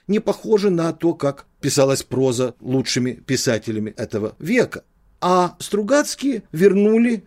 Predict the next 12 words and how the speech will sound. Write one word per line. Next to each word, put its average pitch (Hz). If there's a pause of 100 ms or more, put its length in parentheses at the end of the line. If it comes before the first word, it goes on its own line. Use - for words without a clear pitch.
фантастику 160
в -
прозу. 120 (480)
Для 165
них 240
вообще 247
было 220
очень 196
важно 202
найти 165
новый 165
язык, 151